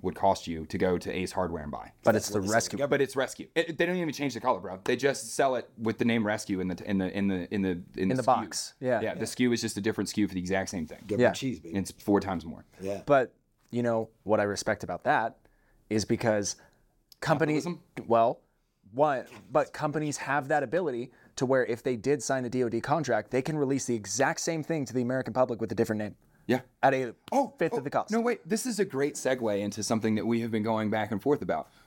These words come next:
Speaker 1: When the D O D blesses a piece of equipment and they are raped by the company that made that equipment on the price point, because that company showed some, literally anything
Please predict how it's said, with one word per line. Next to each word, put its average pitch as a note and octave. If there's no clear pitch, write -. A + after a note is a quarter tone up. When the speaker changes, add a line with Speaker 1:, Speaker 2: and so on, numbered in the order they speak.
Speaker 1:
When C#3
the C3
D B2
O E3+
D D3
blesses A#2
a G#2
piece A2+
of G#2
equipment F2
and A2+
they B2
are G#2
raped A#2
by A#2+
the A2
company A#2+
that G2
made G#2
that A#2+
equipment A2
on G2+
the F2+
price -
point, -
because A#2+
that B2
company C3
showed G#2
some, E3
literally C3+
anything G2+